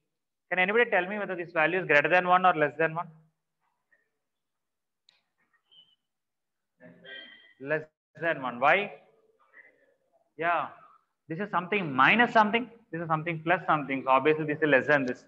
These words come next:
Okay. Numerator is less than denominator means it is less than one. Okay. So this part is less than one. Okay. But it is positive.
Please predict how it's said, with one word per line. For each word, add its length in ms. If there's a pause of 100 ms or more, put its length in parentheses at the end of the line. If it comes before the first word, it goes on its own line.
(580)
Okay. 180 (460)
Numerator 500
is 100
less 200
than 160
denominator 480
means 120
it 100
is 100
less 160 (100)
than 260 (500)
one. 320 (460)
Okay. 200 (560)
So 560 (440)
this 180 (140)
part 560
is 240
less 260 (180)
than 360
one. 220 (2250)
Okay. 180 (880)
But 120
it 80
is 120
positive. 380